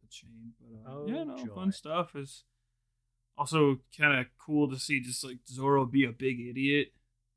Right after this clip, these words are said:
Speaker 1: Like, that's definitely himbo shit, but at the same time, I, I like that that at least is enough to kinda, like, intimidate the Brokes or pe-, people, 'cause they're like, "Oh man, these guys are cracked." Like,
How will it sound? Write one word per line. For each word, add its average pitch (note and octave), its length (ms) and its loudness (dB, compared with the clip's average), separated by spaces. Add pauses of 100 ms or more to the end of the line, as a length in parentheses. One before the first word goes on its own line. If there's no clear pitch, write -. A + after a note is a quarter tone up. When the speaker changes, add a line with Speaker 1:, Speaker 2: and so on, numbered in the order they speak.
(380)
Speaker 1:
Like, B2 140 -20
that's B2 240 -18
definitely B2+ 400 -14
himbo B2 420 -4
shit, B2+ 440 -10
but B2+ 140 -20
at B2 140 -20
the - 80 -20
same B2 340 -14
time, B2+ 480 -8
I, - 40 -14
I C3 80 -2
like C3 260 2
that B2+ 160 -6
that B2 180 -6
at B2 120 -12
least B2 200 -8
is C3 160 -14
enough B2 300 -16
to A#2 80 -20
kinda, B2+ 260 -20
like, A2+ 200 -12 (600)
intimidate B2+ 540 0
the B2+ 60 -6
Brokes B2+ 440 -4
or C#3 120 -10
pe-, C3 320 -10 (340)
people, C3+ 380 -6
'cause B2+ 180 -12
they're B2+ 80 -12
like, B2+ 180 -12
"Oh C3+ 140 2
man, B2 260 4
these C3+ 140 2
guys B2 200 -4
are A2 60 -18
cracked." - 720 0
Like, - 240 -20